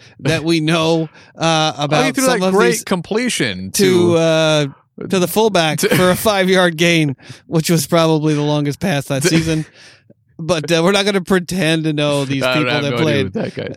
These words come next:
Speaker 2: I don't even
Speaker 1: Uh,
Speaker 2: know why they rec-, I mean, I, they, I'm sure they were good in their time, but if you compare them to any guys from, like, the seventies, eighties, you know, the nineties, you know, the two thousands, those, those guys can't
Speaker 1: Yeah,
Speaker 2: compete.
Speaker 1: for sure. <laughs> For sure.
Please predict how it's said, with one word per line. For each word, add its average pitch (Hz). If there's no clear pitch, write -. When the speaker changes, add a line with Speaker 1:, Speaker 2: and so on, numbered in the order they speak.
Speaker 2:
I 196
don't 143
even 139
Speaker 1:
Uh, -
Speaker 2:
know 214
why 170
they 180
rec-, 156
I 175
mean, 185
I, 220
they, 202
I'm 214
sure 240
they 202
were 156
good 147
in 147
their 120
time, 98
but 147
if 165
you 226
compare 190
them 175
to 143
any 147
guys 127
from, 123
like, 110
the 107
seventies, 135
eighties, 123
you 139
know, 131
the 117
nineties, 131
you 135
know, 110
the 101
two 143
thousands, 143
those, 285
those 269
guys 139
can't -
Speaker 1:
Yeah, 151
Speaker 2:
compete. 110
Speaker 1:
for 185
sure. 180
<laughs> -
For 220
sure. 180